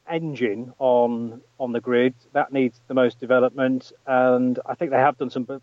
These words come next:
development work as far as the aerodynamics are concerned, but, you know, they are, uh,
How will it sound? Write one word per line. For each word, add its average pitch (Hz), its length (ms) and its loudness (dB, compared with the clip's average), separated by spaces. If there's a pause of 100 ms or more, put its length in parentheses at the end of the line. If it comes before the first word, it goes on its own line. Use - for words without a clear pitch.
development 131 380 -4
work 127 240 2 (200)
as 135 80 -14
far 123 220 0
as 117 100 0
the 123 80 2
aerodynamics 131 640 2
are 127 60 -8
concerned, 113 720 0
but, 131 340 0 (260)
you 131 100 -4
know, 113 180 -4
they 135 420 2 (720)
are, 131 280 0
uh, - 180 -12